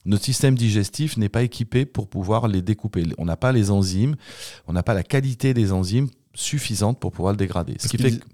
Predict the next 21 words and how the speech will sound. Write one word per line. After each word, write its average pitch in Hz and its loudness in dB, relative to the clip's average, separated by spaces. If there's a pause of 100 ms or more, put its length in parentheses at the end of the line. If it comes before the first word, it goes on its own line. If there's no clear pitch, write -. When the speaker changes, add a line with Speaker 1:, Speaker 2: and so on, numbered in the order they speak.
(140)
Speaker 2:
il 95 -8
disait, 113 2
euh, 92 4
en 87 2
Italie, 107 0
par 90 -2
exemple, 90 -2
ça, 69 -8
ça - -8
mange 82 -2
du 85 -2
gluten, 92 2
euh, 80 -2 (120)
Speaker 1:
Oui, - -
Speaker 2:
en 175 4
Speaker 1:
il 165 2
y - 0
a 85 0
Speaker 2:
voiture, 98 4
Speaker 1:
pas - 6
Speaker 2:
voilà, 143 4